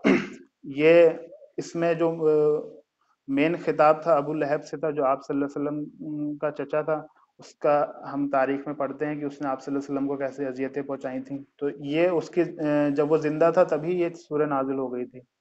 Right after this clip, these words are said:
कि अल्लाह ताला ने कह दिया कि तब्बत यदा अबी लहब, <clears throat> कि टूट गए अबू लहब के हाथ। तो इसमें भी एक, अ, अ, एक जो, अ, मौजज़ाती चीज़ ये है कुरान के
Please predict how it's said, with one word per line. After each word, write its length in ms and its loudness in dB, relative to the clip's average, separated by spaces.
कि 280 0
अल्लाह 180 0
ताला 240 0
ने 120 0
कह 180 -2
दिया 160 -4
कि 80 -8
तब्बत 360 -4
यदा 340 -2
अबी 200 -6
लहब, 340 -6
<clears throat> 360 4
कि 100 -4
टूट 280 0
गए 260 4
अबू 200 0
लहब 240 0
के 120 -6
हाथ। 360 -4
तो 400 2
इसमें 340 -4
भी 120 4
एक, 180 0
अ, 280 4
अ, 400 -2
एक 200 -4
जो, 580 -2
अ, 140 -10
मौजज़ाती 640 4
चीज़ 300 -2
ये 100 2
है 160 0
कुरान 440 0
के 420 2